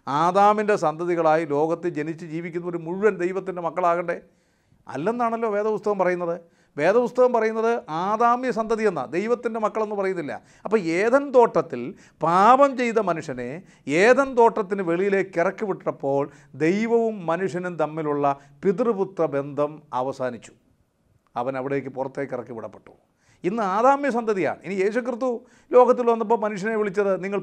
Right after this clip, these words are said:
പിശാച് എന്ന പിതാവിൻ്റെ മക്കളെന്നാ യഹൂദന്മാരെ വിളിച്ചത്." എന്താ കാരണം? ആദാമ്യ സന്തതി എന്ന്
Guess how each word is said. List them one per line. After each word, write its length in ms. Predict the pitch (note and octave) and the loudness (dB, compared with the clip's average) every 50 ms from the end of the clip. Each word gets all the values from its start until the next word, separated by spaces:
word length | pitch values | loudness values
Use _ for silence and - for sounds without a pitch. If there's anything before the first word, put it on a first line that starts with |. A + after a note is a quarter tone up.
| G3 | -6
പിശാച് 380 | - F3+ D#3 A3+ A#3 C4 C#4 C4 B3+ | -8 -6 -2 0 2 2 2 2 0
എന്ന 100 | B3 A#3+ G#3 | -2 -2 -2
പിതാവിൻ്റെ 380 | G#3 G3+ G3+ G3 G3 F#3 F3 E3+ | 0 2 2 2 0 -2 -4 -4
മക്കളെന്നാ 340 | D#3+ - D#3 D3 C#3 C3 B2 A2+ - _ _ - - | -4 -4 -4 -4 -4 -6 -8 -12 -14 _ _ -6 -6
യഹൂദന്മാരെ 500 | D3 C3+ E3 D#3 D#3+ D3+ D3 C#3+ B2+ B2 A#2 | -4 -4 -4 -6 -6 -6 -6 -6 -6 -6 -8
വിളിച്ചത്." 320 | A2+ A2 - A2+ G2 G2+ F#2 _ _ _ _ _ _ _ - | -10 -12 -14 -18 -18 -20 -20 _ _ _ _ _ _ _ -12
എന്താ 220 | B2+ C3 D3+ E3+ E3 D3 | -10 -6 -2 -2 0 2
കാരണം? 240 | D3 C#3 C3+ C#3 B2 C#3 - _ _ _ _ - C3+ D3+ F3 | 0 0 0 -4 -10 -12 -16 _ _ _ _ -2 2 4 4
ആദാമ്യ 400 | G3+ G#3 A#3+ B3 B3+ C4 C4 B3 A3 | 4 4 4 2 2 0 -2 0 0
സന്തതി 320 | A3+ A3 G#3+ A#3 A3+ A3+ A3+ A3+ A3+ | -2 0 0 -2 -2 -2 -4 -4 -4
എന്ന് 100 | A3 | -4